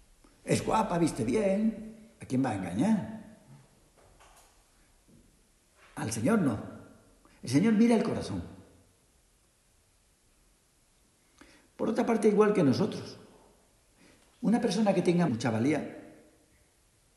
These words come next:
si no es humilde, pf, no nos quedamos tranquilos. A María, nuestra madre, ahora le pedimos que intervenga para hacernos gratos a Dios.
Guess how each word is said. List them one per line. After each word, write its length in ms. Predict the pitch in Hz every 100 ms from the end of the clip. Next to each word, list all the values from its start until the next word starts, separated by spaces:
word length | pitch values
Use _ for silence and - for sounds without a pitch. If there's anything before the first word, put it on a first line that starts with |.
| _ _ _ _ _ _ _ _ _ _ _
si 220 | - 147
no 80 | 214
es 80 |
humilde, 680 | 208 220 247 180 92 - - - - - - - - - -
pf, 320 | - - -
no 180 | 127 190
nos 100 | 175
quedamos 340 | 139 127 107
tranquilos. 520 | - 87 117 104 - - - - _ _ _ _ _ _ _ _ _ _ _ _ _ _ _ _ _ _ _ - _ _ _ _ -
A 80 |
María, 680 | 117 120 151 147 151 - - - - - -
nuestra 260 | 117 113
madre, 400 | 110 139 113 117
ahora 180 | - 156
le 100 | 151
pedimos 420 | 143 123 135 131 127 - - - -
que 100 | 139
intervenga 1120 | 120 123 120 123 170 165 147 147 - - -
para 160 | - 123
hacernos 500 | 113 156 160 156 - -
gratos 600 | 131 156 175 175 156 - -
a 100 | 110
Dios. 340 | 101 101 87